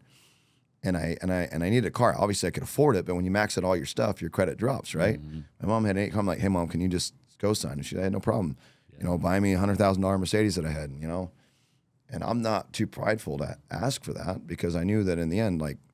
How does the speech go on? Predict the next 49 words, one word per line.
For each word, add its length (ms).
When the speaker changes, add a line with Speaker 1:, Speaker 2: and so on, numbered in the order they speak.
Speaker 1:
I 120
was 160
in 80
a, 40
like, 120
I 60
still 180
have 80
my 80
credit 240
cards. 240
Like, 180
what 100
do 60
you 20
want 120
me 40
to 100
Speaker 2:
Mm-hmm. 80
Speaker 1:
do? 20
My 100
credit, 320
what 180
used 180
to 60
be, 100
you 500
know, 80
seven 320
eighty. 180
When 140
you 80
do 80
that, 160
you're 80
down 160
to, 60
like, 180
a 20
six 260
forty, 300
six 260
thirty 220
at 60
Speaker 2:
Mm-hmm. 80
Speaker 1:
that 100
time, 240
right? 300
But 200